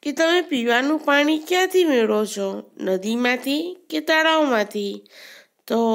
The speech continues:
આપણે પીવાનું પાણી નદીમાંથી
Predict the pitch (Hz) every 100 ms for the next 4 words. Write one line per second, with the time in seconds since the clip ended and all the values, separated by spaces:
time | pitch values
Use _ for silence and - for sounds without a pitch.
0 | 220 220 220 - - - _ - 226 254
1 | 302 339 302 262 240 233 226 220 196 190
2 | 226 - - - 240 262 269 320 294 214
3 | 202 214 262 349 -